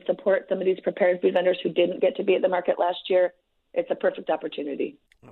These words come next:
Speaker 2: perfect.
Speaker 1: Maybe pick up some lettuce while you're there.
Speaker 2: Absolutely. June fifth.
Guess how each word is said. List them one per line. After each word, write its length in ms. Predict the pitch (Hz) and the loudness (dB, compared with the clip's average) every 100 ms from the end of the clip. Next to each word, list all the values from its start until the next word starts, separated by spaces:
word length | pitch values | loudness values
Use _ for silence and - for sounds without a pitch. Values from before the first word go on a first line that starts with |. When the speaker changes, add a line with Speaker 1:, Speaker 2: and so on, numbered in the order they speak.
| _ | _
Speaker 2:
perfect. 260 | - 180 202 | -6 0 2
Speaker 1:
Maybe 140 | 214 | 2
pick 180 | 262 - | 0 0
up 100 | 214 - | -2 -2
some 120 | 185 | 0
lettuce 240 | 180 175 - | 2 0 0
while 120 | 160 | 0
you're 140 | 151 | 0
there. 240 | 143 135 - _ _ | 0 -4 -6 _ _
Speaker 2:
Absolutely. 680 | 160 190 - 180 185 170 147 | -6 -4 -4 -4 -4 -4 -8
June 340 | 143 185 247 247 | -6 -2 0 -2
fifth. 360 | - 214 247 | -2 -2 -2